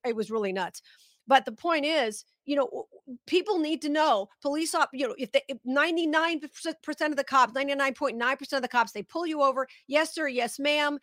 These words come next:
Don't reach for anything." Even me, I don't, my hands are on the wheel until the police officer says, "Hand me your license,"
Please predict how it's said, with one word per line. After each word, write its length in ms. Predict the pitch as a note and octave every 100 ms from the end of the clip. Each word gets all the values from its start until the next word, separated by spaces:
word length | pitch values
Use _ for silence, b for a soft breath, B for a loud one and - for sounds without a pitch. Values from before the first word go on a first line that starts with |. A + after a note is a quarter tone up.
| B _
Don't 200 | C#4+ C4+
reach 220 | D#4+ D#4+
for 100 | -
anything." 380 | D4 C#4 C#4+ C#4
Even 320 | F4+ G#4 G#4+ G4+
me, 260 | A4+ F#4+ -
I 120 | E4+
don't, 180 | G#4 F#4+
my 240 | D4 G#4 A4+
hands 140 | A4 G4
are 60 |
on 120 | F#4
the 80 | D4+
wheel 540 | B3+ E4+ E4+ C#4 D#3 b b -
until 240 | C#4 D#4+
the 80 | C#4
police 380 | - D#4 D4+ C4+
officer 320 | A#3+ A#3 B3+
says, 280 | C#4 A#3+ - b _
"Hand 200 | C#4+ D4
me 80 | C#4+
your 140 | C4+
license," 480 | A#3+ A#3+ B3 C4 G#3+